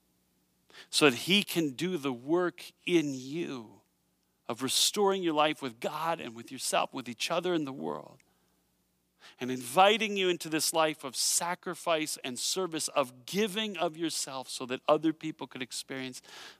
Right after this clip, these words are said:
the love of God? Are you willing to gamble on the fact that that is what it looks like for the kingdom of God to come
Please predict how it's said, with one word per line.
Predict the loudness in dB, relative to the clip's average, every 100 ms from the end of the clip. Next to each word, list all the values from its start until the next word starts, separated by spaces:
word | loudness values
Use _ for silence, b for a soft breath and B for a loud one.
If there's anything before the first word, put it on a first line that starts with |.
| -2
the | -2
love | 4 4 2
of | -6 -6
God? | -6 -6 -8 _ B B _
Are | 6 6
you | 2 -4 -6 -4
willing | 4 4 4 -2 -4
to | -4 -4
gamble | -4 -12 -6 0 4 4 2 -6 -6 -6
on | -2 -2
the | -2 -6
fact | -6 -8 -8 -10 B B
that | 2 2 2
that | 4 8 6 6 4
is | 4 4 2
what | 4 4
it | 2 -2
looks | -4 -4 -4
like | -2 -4
for | -10
the | -10
kingdom | -10 -8 -8 -6 -6 -4
of | -4 -4
God | -2 2 2 0
to | -10
come | -4 2 2